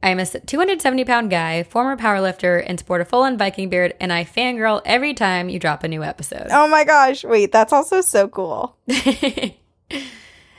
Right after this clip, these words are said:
Speaker 1: But also horrifying.
Speaker 2: What's horrif-, oh. I was saying it's so cool that he was a former powerlifter and that he has a full-on Viking beard.
Speaker 1: Right, but his story is <laughs> terrifying, and I
Speaker 2: Oh,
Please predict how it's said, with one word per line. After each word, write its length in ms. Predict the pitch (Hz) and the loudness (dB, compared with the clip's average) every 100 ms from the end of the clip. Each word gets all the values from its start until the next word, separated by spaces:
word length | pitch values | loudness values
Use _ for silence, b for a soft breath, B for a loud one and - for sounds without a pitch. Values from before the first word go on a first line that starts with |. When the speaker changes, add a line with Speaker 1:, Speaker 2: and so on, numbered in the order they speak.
| B - | B -2
Speaker 1:
But 140 | 202 | 2
also 400 | 190 180 185 180 - | 4 4 4 2 -2
horrifying. 960 | - 175 156 156 - - - - - 180 _ _ _ _ _ _ _ _ _ _ _ _ _ _ _ _ _ _ - | -6 -2 0 -2 -4 -6 -10 -14 -16 -18 _ _ _ _ _ _ _ _ _ _ _ _ _ _ _ _ _ _ -14
Speaker 2:
What's 340 | 233 262 - | -6 -6 -4
horrif-, 280 | - 277 - - | -4 -4 -8 0
oh. 380 | 226 202 180 208 _ _ _ _ _ _ _ _ _ _ _ _ - | 2 4 0 -6 _ _ _ _ _ _ _ _ _ _ _ _ 0
I 100 | 240 | 2
was 120 | 294 | 2
saying 540 | 277 254 240 220 202 - | 0 0 -2 -6 -12 -6
it's 220 | - - | -6 -6
so 380 | - - 208 214 | -6 -2 2 0
cool 320 | - 196 180 | 0 0 2
that 120 | 175 | 0
he 140 | 220 202 | -2 -2
was 160 | 185 | -2
a 40 | 196 | -4
former 500 | - 185 175 165 - | -2 0 0 -4 -4
powerlifter 560 | 226 190 170 180 - - | 0 0 2 -2 -2 -2
and 100 | - | -2
that 80 | 226 | -6
he 120 | 208 | -4
has 160 | 190 | -4
a 60 | 208 | -6
full-on 340 | - - - | -6 -6 -6
Viking 380 | - - - - | -6 -8 -8 -14
beard. 260 | - - - _ _ _ - | -8 -10 -10 _ _ _ -10
Speaker 1:
Right, 240 | 190 - - - | -8 -8 -10 -12
but 180 | 185 185 | -10 -6
his 280 | 180 170 | -6 -6
story 280 | - - - | -8 -10 -10
is 200 | - - | -12 -14
<laughs> 40 | - | -8
terrifying, 480 | 302 214 - 156 | -8 -8 -8 -10
and 100 | |
I 40 | |
Speaker 2:
Oh, 20 | 175 | -10